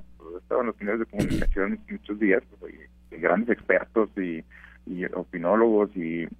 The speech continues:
y grandes doctos de, de la cibernética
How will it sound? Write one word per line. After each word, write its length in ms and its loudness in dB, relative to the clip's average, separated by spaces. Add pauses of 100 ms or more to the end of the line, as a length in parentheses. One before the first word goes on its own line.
(120)
y 280 -4
grandes 400 2 (100)
doctos 460 2
de, 280 -2 (500)
de 200 -2
la 180 2
cibernética 1120 0